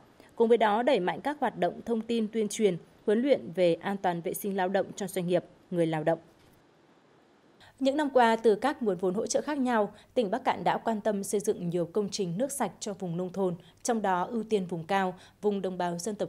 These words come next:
thiểu số miền núi còn khó khăn về nguồn nước. Nhờ có nguồn nước sạch, đảm bảo vệ sinh, chất lượng cuộc sống của người dân ở những vùng này đã được cải thiện đáng kể.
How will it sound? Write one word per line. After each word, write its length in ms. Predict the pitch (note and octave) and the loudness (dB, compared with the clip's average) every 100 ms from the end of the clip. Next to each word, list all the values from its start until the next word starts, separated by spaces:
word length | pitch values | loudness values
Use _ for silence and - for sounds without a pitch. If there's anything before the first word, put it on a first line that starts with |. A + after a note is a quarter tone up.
| - | -4
thiểu 140 | G3 | -6
số 280 | - F3 D#3 | -4 -4 -2
miền 220 | A#3 F3 | 0 -2
núi 160 | D#3 D#3+ | -4 -6
còn 220 | G#3 F3 D#3+ | -6 -6 -8
khó 180 | - D#3+ | -6 -4
khăn 340 | - A#3 G3+ | -2 -2 -2
về 100 | E3+ | -6
nguồn 220 | D#3+ D#3+ D#3 | -6 -6 2
nước. 180 | D4 F4 - - - - A#3+ | 2 0 -12 -20 -20 -8 0
Nhờ 100 | B3 | 2
có 140 | G#3+ | 2
nguồn 220 | C#4 G#3 | 0 0
nước 120 | C#4+ | -2
sạch, 220 | D#4+ A#3 - | -2 -4 -4
đảm 220 | G#3+ G3+ F3+ | -6 -4 0
bảo 160 | E3 | -2
vệ 120 | E3 | -2
sinh, 300 | - - G3 F3 - - | -4 -2 -4 -6 -14 -8
chất 140 | D#4+ | -4
lượng 120 | C#4 - | -2 -2
cuộc 100 | E3+ | -6
sống 240 | - E3+ | -6 -6
của 120 | A#3 F3+ | -4 -4
người 140 | D3+ | -6
dân 240 | D#3 F#3 | -6 -6
ở 140 | F3 E3+ | -6 -8
những 260 | D3 - | -10 -6
vùng 200 | G3+ F#3+ | -4 -4
này 160 | F3 D#3 | -4 -6
đã 160 | D3+ G#3+ | -6 -6
được 200 | G#3+ - | -6 -4
cải 140 | E3 | -6
thiện 220 | - - | -4 -8
đáng 140 | D3+ C#3+ | -8 -6
kể. 140 | F#3+ | -4